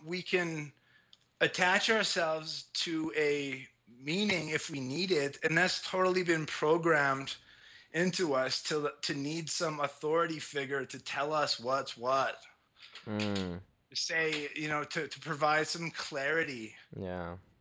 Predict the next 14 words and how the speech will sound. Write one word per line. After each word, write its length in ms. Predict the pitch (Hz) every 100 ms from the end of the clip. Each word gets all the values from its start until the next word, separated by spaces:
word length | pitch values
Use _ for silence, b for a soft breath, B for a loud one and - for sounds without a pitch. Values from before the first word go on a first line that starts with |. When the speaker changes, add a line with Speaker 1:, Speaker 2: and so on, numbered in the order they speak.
| _ _ -
Speaker 1:
You 100 | 127
know, 180 | 127 127
to, 220 | - 143 127
to, 320 | - 147 127
to 200 | - 143
make 180 | 147 -
some 120 | 147
sort 200 | - 143
of 200 | 135 110
sense 580 | - - 135 160 - - 139
out 160 | 135
of, 80 | 135 131
out 160 | 135
of 280 | 131 117 -